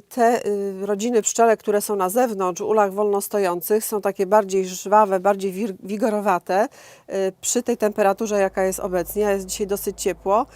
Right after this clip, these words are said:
y, te, y, mają w-, jakby chłodniej, ponieważ, y, ten ul jest jakby w stebniku, czyli jest w pomieszczeniu i widzimy, że rodzina pszczela jest, y, zbita, y, w kłąb,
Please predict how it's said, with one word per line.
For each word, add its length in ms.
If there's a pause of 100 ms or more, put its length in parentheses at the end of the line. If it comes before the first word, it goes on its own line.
(280)
y, 220 (120)
te, 440
y, 280 (100)
mają 400
w-, 380
jakby 260
chłodniej, 500
ponieważ, 600
y, 220 (140)
ten 300
ul 240
jest 180
jakby 240
w 40
stebniku, 580
czyli 240
jest 220
w 20
pomieszczeniu 800 (520)
i 120
widzimy, 420
że 460
rodzina 420
pszczela 400
jest, 360
y, 240
zbita, 580 (380)
y, 40
w 100
kłąb, 440